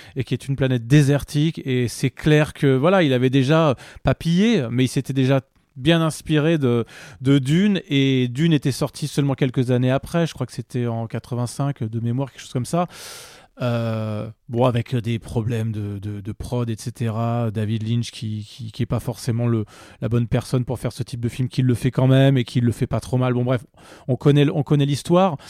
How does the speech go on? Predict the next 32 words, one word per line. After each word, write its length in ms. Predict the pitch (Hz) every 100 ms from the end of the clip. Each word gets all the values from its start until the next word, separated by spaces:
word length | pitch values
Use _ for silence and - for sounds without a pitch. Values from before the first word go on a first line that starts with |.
| - - 135
Mais, 260 | 139 151
euh, 140 | 147 139
c'est 180 | -
vrai 160 | 143 180
que 100 | 143
moi, 400 | 143 165 185 180
euh, 340 | 143 131 123 120 _ _ _ -
euh, 180 | 123 117
Star 280 | - 156 139
Wars 260 | 156 151
et 80 | 135
Dune, 280 | 135 165 165
c'est 200 | - 131
deux 280 | 123 160 160
univers, 480 | 165 160 151 160 131
euh, 420 | 123 120 120 117 - -
très 180 | - 175
différents, 720 | 170 - 175 170 170 165 135
euh, 40 |
déjà 240 | 127 139
à 20 | 143
l'époque, 480 | 135 151 180 - _ _ _
très 200 | - 185
marqués. 460 | 175 - 160 160 185 - - -
Jusque 340 | 117 170 - 165
dans 160 | 156
le, 160 | 151 143
je 100 | 127
me 60 | 143
souviens 320 | - 156 165
même 240 | 180 175
de, 440 | 139 131 127 123